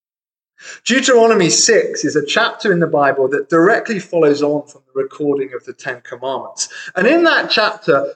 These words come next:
we read these verses in six and seven.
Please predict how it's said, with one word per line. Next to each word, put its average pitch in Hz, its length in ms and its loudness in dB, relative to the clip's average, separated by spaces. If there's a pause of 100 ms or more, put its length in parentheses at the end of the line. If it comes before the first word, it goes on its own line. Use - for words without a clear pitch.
we 180 180 2
read 185 360 0
these 196 260 0
verses 156 720 2
in 135 180 -8
six - 340 -4
and 131 120 -12
seven. 117 360 -6